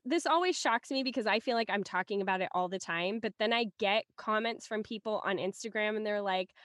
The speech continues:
"Oh, I didn't even know you had a Patreon," or, "What the heck is that?" or, "What do you do there?" Like, if you like what is happening here, especially with the dynamic of Katie and I talking, we have so much more content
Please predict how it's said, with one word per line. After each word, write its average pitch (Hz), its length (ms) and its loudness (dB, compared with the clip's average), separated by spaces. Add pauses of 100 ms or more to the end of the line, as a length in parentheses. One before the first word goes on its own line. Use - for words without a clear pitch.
(260)
"Oh, 440 60 2
I 523 160 6
didn't 381 220 8
even 339 200 6
know 330 80 4
you 320 200 4
had 294 280 2
a 285 60 4
Patreon," 208 720 0
or, 175 100 2
"What 302 220 0
the 415 80 0
heck 370 240 0
is 320 240 2
that?" 190 340 4
or, 196 120 2
"What 269 180 2
do 320 60 0
you 302 140 2
do 233 280 -4
there?" 185 260 2 (320)
Like, 262 180 0
if - 180 -2
you 339 280 4
like 277 320 4
what 240 180 0
is 233 140 2
happening 202 540 2
here, 175 640 0 (320)
especially 285 760 2
with 262 200 2
the 233 80 2
dynamic 208 640 4 (100)
of 190 160 -2
Katie 240 460 0
and 190 120 4
I 175 280 0 (120)
talking, 175 600 -2 (400)
we 269 180 4
have 381 240 2
so 277 720 4
much 294 360 4
more 269 200 4
content 240 760 2